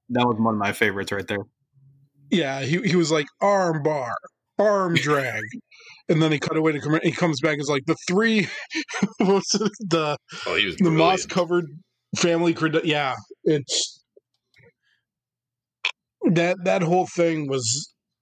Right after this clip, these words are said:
Speaker 2: was just a touch of genius. And of course, like Adam said, W C W didn't know what the fuck to do with it,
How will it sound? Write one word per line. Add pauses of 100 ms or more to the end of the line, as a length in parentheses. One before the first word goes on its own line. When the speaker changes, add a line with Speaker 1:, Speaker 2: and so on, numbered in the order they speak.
(220)
Speaker 2:
was
just
a
touch
of
genius.
And
of
course,
like
Adam
said, (1400)
W
C
W
didn't
know
what
the
fuck
to
do
with
it,